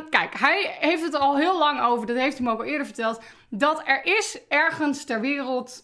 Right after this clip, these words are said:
ik meen in België, maar dat mag ik even kwijt zijn, is er een soort wedstrijd en dat is al jaren gaande.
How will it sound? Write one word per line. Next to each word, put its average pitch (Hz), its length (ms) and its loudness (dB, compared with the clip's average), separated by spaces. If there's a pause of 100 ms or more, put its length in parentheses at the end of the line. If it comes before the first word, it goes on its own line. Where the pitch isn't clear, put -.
(160)
ik - 160 -6
meen 254 360 0
in 330 120 2
België, 269 440 0
maar 226 160 2
dat 214 120 0
mag 233 180 -2
ik - 80 -16
even 214 160 -8
kwijt 269 280 -2
zijn, 226 280 -2 (380)
is 349 200 2
er 392 100 2
een 339 80 2
soort 190 280 -4
wedstrijd 311 880 0
en 269 200 2
dat 262 160 0
is 294 260 -4
al 240 380 0 (120)
jaren 269 680 2
gaande. 202 680 -2